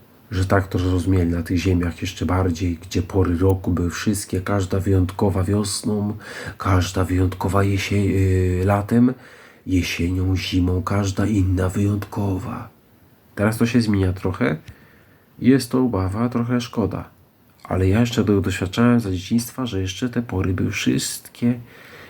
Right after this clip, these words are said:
wyjątkowo wyjątkowe. Teraz globalne ocieplenie, ale może być lepiej.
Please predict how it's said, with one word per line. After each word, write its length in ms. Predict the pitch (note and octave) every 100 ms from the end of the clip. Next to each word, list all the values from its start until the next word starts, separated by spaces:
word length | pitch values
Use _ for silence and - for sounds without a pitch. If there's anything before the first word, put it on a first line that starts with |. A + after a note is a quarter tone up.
| -
wyjątkowo 1200 | F2 F2+ G2+ G2+ F#2 - G#2+ B2 C3 B2+ C3+ C#3+ - _ -
wyjątkowe. 840 | F#2+ F#2+ F#2 - F#2 E2+ - F#2 - - -
Teraz 280 | A#2 A2+ G2
globalne 360 | G#2+ G#2+ A2+
ocieplenie, 600 | A#2 B2 A#2 - - A#2+ - _ _ _
ale 260 | - F2+ F2+
może 360 | F2+ A2 A#2 C#3
być 260 | C#3 -
lepiej. 420 | - - - -